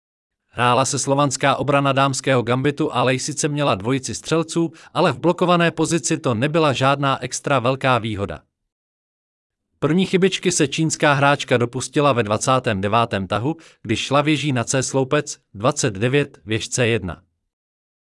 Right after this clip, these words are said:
Na první pohled dobrá myšlenka, ale bílá přehlédla malý detail. Černá si výměnou na F čtyři otevřela G sloupec a při jeho obsazování byla rychlejší.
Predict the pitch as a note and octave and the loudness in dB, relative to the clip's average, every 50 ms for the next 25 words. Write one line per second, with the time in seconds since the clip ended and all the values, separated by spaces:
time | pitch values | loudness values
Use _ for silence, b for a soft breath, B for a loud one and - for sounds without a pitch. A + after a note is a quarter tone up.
0 | _ _ _ _ _ _ _ _ _ _ - G#2+ A2 - - F#3+ G3+ G3+ F#3 E3+ | _ _ _ _ _ _ _ _ _ _ -4 -4 -2 0 2 2 4 4 4 2
1 | F3 E3 E3 E3+ D3 A#2 C3+ C3 C#3+ C#3+ C#3 C3 B2+ B2+ - - D3 D3 C#3+ B2 | 2 4 4 4 4 2 0 2 4 4 4 4 2 0 0 0 0 0 2 2
2 | D3 C#3 B2+ - A#2+ B2 A#2+ A2 A2+ B2+ C3+ C3 A#2+ A#2 - - D3 C3+ C#3 D3 | 0 0 0 0 0 0 0 0 0 0 2 2 2 2 0 -2 -2 0 2 2
3 | D3 C#3 C#3 C3+ A#2+ A#2 A#2+ B2 B2+ A#2 F#2 G#2+ F#2 - F#2 E2 D#2 C#2+ D2 - | 2 2 0 0 0 0 0 0 0 -2 -4 -4 -6 -6 -6 -8 -8 -10 -16 -20
4 | _ _ _ _ _ _ _ _ _ _ _ _ _ _ _ _ _ _ _ _ | _ _ _ _ _ _ _ _ _ _ _ _ _ _ _ _ _ _ _ _
5 | _ _ _ _ _ _ _ - D#3 D#3+ F3 F#3 F#3 E3+ - E3+ D3 D#3 E3 D#3+ | _ _ _ _ _ _ _ 0 2 4 4 4 4 4 2 2 2 2 2 2
6 | D#3 D#3 D3+ D3 C#3+ C#3+ C3+ - - A#2+ - - - - E3 D#3+ E3 D3+ - C#3+ | 2 2 2 2 2 2 0 -2 -2 -6 -6 -8 -4 -2 0 0 0 -2 -2 -2
7 | - C3+ A#2+ B2+ C#3 B2+ B2 B2 B2+ B2+ B2 - C3+ C3+ B2+ C3 D#3 D3 - - | -2 -2 0 2 2 2 2 2 0 -2 0 0 0 0 0 0 -2 -2 -2 -6
8 | - - B2 B2 - - - E3 E3 D3+ C#3+ D3 - C3 - - - D3+ C3 C#3+ | -4 -4 -4 -4 -4 -2 0 2 2 2 2 0 -4 -4 -6 -4 -2 0 0 2
9 | C#3+ C#3+ C#3+ C#3 C#3 C#3 C#3 C3+ C3 C3 B2+ B2+ C#3+ A#2+ - - G2+ F#2 E2+ - | 2 2 2 2 2 0 -2 -2 0 0 2 2 0 -2 -4 -4 -6 -6 -6 -10
10 | - - D#2+ - | -14 -18 -18 -20